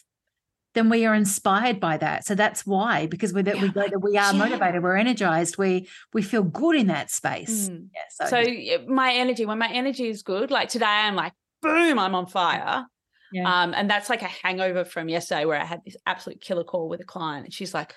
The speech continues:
Speaker 2: "Oh my God, you've just changed my life."
Speaker 1: Okay.
Speaker 2: Um, yeah, my kids are, my kids are chill, my relationship's chill. I'm moving enough, I'm meditating. That's a really key, important ac-,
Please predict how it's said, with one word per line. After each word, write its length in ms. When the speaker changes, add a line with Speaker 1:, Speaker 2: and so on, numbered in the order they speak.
Speaker 2:
"Oh 40
my 100
God, 420
you've 80
just 160
changed 180
my 100
life." 220
Speaker 1:
Okay. 200
Speaker 2:
Um, 600
yeah, 260
my 100
kids 320
are, 100
my 80
kids 300
are 20
chill, 600
my 80
relationship's 580
chill. 600
I'm 160
moving 280
enough, 320
I'm 160
meditating. 580
That's 180
a 40
really 360
key, 320
important 580
ac-, 100